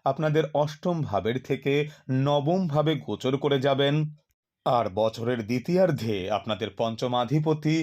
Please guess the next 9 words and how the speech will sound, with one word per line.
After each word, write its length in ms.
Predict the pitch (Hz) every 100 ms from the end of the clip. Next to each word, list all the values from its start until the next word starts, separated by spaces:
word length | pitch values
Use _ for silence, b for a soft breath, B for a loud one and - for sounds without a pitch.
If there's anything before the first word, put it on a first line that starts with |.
| 156 B
এবং 220 | 143 160 156
ষষ্ঠাধিপতি 880 | - 151 - 147 160 180 175 160 170 156
শনিদেব 680 | - 113 127 147 135 104 110 - b 135 113
বক্রী 440 | 147 151 151 175
হয়ে 260 | 139 135 120
যাচ্ছেন 440 | 117 - - 107 87 78 - _ _ _ -
জুন 240 | 139 170 175
মাসের 340 | 170 151 165 160 -
একেবারে 460 | 131 151 160 151